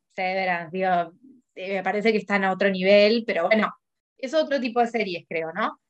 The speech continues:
Es otro género también. Eh, pero bueno, a mí me, me gustó mucho, la recomiendo la última. Eh, los dos últimos capítulos sí me parecieron muy largos,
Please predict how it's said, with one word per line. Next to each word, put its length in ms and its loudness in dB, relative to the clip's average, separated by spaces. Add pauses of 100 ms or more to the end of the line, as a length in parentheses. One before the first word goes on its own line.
(140)
Es 80 -20
otro 200 -4
género 520 4
también. 600 0 (460)
Eh, 840 -4
pero 120 4
bueno, 200 6
a 100 4
mí 80 0
me, 160 4
me 160 2
gustó 220 -2
mucho, 320 2
la 120 2
recomiendo 400 0
la 140 4
última. 540 -2 (140)
Eh, 420 -2
los 140 -4
dos 160 0
últimos 300 4
capítulos 440 4
sí 120 -6
me 80 0
parecieron 380 2
muy 180 6
largos, 480 4